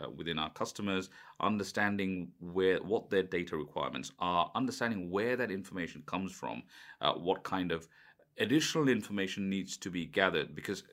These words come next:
uh, as I mentioned just, just a little, little while ago,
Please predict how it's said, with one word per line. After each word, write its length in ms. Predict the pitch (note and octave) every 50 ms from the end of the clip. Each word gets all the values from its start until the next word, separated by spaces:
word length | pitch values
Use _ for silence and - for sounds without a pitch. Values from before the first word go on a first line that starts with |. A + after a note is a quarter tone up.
| _ _ _ _ _ _ _ _ _ _ _ -
uh, 40 | G2 G2+ - - - - - G2+ -
as 100 | F#2+ G2+
I 80 | G2+ F#2
mentioned 520 | F2+ F#2+ G2 F#2+ F2+ - - F2 D#2+ - -
just, 300 | - E2+ F2 - - -
just 160 | F2 F2 -
a 40 | -
little, 200 | F2+ F#2 F2+ F2+ F2+ -
little 220 | F2 F#2 F2 F2
while 200 | F2+ F2+ F2+ F2
ago, 280 | F2+ D2+ - D2+ C#2+